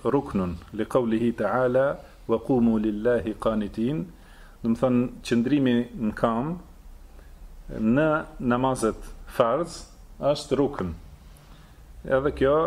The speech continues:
në bazë të fjalës së Allahut subhanahu wa ta'ala, "Wa qumu lillahi qanitin."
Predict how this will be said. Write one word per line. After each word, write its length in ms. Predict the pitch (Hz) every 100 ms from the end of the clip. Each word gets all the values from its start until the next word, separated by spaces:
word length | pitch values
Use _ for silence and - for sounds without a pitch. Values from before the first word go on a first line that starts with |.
| -
në 140 | 127 117
bazë 280 | 135 127 -
të 120 | 127 127 127 - - - -
fjalës 400 | - 123 117 107
së 120 | - 107
Allahut 460 | 113 120 107 113
subhanahu 580 | - 101 - 110 104 104
wa 60 | 92
ta'ala, 480 | 95 107 127 139 233 - - - - - - - -
"Wa 140 | 117
qumu 320 | 113 135 123 117
lillahi 480 | 113 110 131 120
qanitin." 640 | 120 120 117 113 - 110